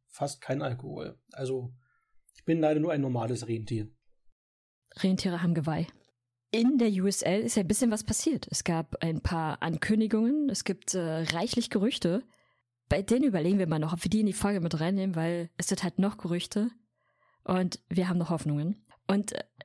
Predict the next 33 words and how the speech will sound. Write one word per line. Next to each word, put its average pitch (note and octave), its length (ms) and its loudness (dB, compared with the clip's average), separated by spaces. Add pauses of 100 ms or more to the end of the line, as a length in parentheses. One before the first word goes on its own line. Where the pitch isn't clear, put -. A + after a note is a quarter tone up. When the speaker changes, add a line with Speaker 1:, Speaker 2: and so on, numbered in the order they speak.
Speaker 2:
wir G#3 240 2
fangen A3+ 280 2
aber F3+ 400 0
mit F#3 160 2
einem E3+ 240 0
Thema G3+ 340 2
an, F3+ 240 0
was E3+ 320 -2
so F3+ 80 0
in F3+ 80 0
den G3 160 2 (180)
letzten G3+ 420 2
Tagen F3+ 680 -2 (160)
wirklich F3+ 800 0 (520)
den F#3 300 0 (260)
kompletten F3 520 2
U-S-Fußball D#3+ 580 0
beschäftigt F#3+ 500 -2
hat. - 300 -4 (640)
Über F3+ 480 2
alle F#3+ 160 2
Ligen F#3+ 280 2
hinweg, F3+ 420 -2 (100)
die E3 420 0 (460)
nicht G3 220 2
mal G#3+ 140 2
unbedingt F#3+ 340 0
Profifußball E3 680 0
machen D#3+ 300 -2
müssen, F#3+ 400 -2 (580)
aber F#3 200 0
Hauptsache D#3+ 280 -4
Fußball. F3 380 -4